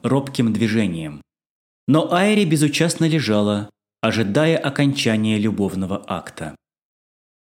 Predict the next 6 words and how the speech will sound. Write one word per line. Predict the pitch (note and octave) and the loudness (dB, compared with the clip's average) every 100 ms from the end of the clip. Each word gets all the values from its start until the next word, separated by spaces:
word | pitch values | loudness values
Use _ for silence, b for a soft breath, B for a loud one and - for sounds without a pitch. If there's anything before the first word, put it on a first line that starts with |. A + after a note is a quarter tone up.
| _ - | _ -2
Она | D#3+ F#3+ | 2 2
не | G3 F3 | 4 4
морщилась, | C#3+ D3+ D3 C#3 C3 C3 - - | 4 2 0 0 2 0 -4 -2
не | A2 | 2
выказывала | B2+ D3 F3+ F3 D#3 D3+ | 4 2 0 0 2 2
недовольства, | D3 C#3+ C3+ G2+ A2 G#2+ - G#2 G#2 | 2 2 2 2 0 0 -2 -2 -2